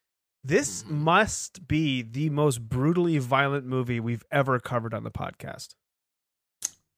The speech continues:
Speaker 2: Yeah, certainly on the pod. Yeah.
Speaker 1: Yeah.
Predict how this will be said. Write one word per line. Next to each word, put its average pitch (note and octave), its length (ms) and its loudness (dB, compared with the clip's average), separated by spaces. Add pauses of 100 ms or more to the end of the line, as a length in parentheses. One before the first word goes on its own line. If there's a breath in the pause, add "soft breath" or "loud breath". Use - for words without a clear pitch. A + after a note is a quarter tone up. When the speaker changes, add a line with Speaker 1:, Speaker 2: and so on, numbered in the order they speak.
(360)
Speaker 2:
Yeah, A2 240 -4
certainly D3+ 540 2
on A2 180 2
the F#2 60 -12
pod. E2+ 360 -16 (300)
Yeah. - 140 -8
Speaker 1:
Yeah. A2 120 -6